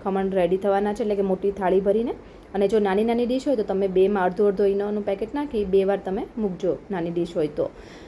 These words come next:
તો આપણે એક જ મોટી થાળીમાં મૂકી દઈએ છીએ બધા જ ખમણને.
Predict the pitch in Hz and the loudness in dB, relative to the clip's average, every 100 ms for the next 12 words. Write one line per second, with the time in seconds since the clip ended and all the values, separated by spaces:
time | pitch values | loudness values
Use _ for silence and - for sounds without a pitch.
0 | - - 185 185 202 196 233 233 214 202 | -20 -4 -2 2 2 2 2 2 0 -2
1 | 214 202 196 247 320 214 202 180 170 185 | -2 0 0 0 -2 0 0 2 0 0
2 | 175 160 180 170 180 160 151 147 | -4 -2 -4 -4 -8 -8 -8 -10